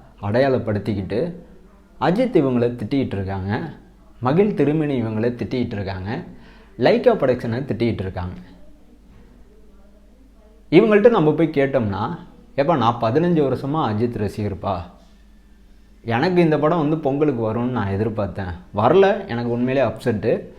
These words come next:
So இவரோட ரசிகரா இருந்து எனக்கு ஏமாற்றம் தான் கிடைச்சிருக்கு. So அதனால நான் இவரை வந்து திட்டுறேன், இந்த படத்தோட டைரக்டரை திட்டுறேன், இந்த படத்தோட ப்ரொடியூசரை திட்டுறேன்"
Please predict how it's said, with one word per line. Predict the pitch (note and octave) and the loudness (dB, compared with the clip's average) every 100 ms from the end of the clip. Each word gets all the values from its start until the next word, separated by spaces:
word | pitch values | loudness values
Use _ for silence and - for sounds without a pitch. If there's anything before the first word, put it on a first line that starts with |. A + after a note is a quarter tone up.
| - - - - - | -20 -20 -20 -20 -4
So | F#3+ F#3 | 4 8
இவரோட | F3 F#3 F#3+ G3+ | 10 10 10 8
ரசிகரா | G#3 D#3+ F3 F#3+ F#3 F3 | 8 6 4 4 6 6
இருந்து | C#3 D#3+ D#3 E3 G#3+ - | 4 2 2 0 0 0
எனக்கு | C3 F3 E3 | 0 0 2
ஏமாற்றம் | B2+ C#3 C#3 C3 A#2 A#2+ | 2 2 2 2 0 0
தான் | B2+ | -2
கிடைச்சிருக்கு. | G#2 G#2+ G#2 G2+ G#2+ F3+ - - - - - - | -2 -4 -4 -4 -2 -2 -6 -16 -20 -20 -20 -20
So | - E3 | 0 4
அதனால | G#2+ C#3 A3+ A3+ C4+ | 4 4 2 4 4
நான் | G3+ F#3 | 4 4
இவரை | E3 D#3+ | 4 4
வந்து | D3+ D3+ D3+ | 4 0 -2
திட்டுறேன், | C3+ B2+ C#3 G3+ - | -2 0 -2 -2 -6
இந்த | F#3 F#3+ | 0 2
படத்தோட | D#3+ D3+ E3+ D#3+ | 4 4 4 4
டைரக்டரை | C3 C3 C3+ B2 A#2+ | 6 4 4 0 -2
திட்டுறேன், | G#2+ - B2 G3 G3 | -2 -2 -2 -2 -2
இந்த | F#3+ | 0
படத்தோட | E3+ D3+ E3+ E3 | 2 2 4 2
ப்ரொடியூசரை | - B2 C#3+ C#3 B2+ | 2 0 2 2 0
திட்டுறேன்" | G2+ - G#2+ A#2+ | -2 -4 -4 -4